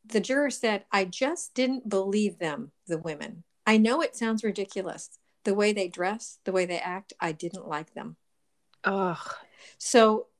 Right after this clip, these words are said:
Speaker 1: even now, we're, we're still looking at that sort of blaming the victim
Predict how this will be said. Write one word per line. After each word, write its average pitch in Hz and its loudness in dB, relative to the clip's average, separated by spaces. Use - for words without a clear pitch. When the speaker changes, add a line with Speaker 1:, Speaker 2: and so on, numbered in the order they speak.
Speaker 1:
even 233 4
now, 247 4
we're, 190 -2
we're 208 -2
still 233 2
looking 240 0
at 202 -4
that 202 -2
sort 214 -4
of 196 -8
blaming 190 -2
the 233 0
victim 190 -4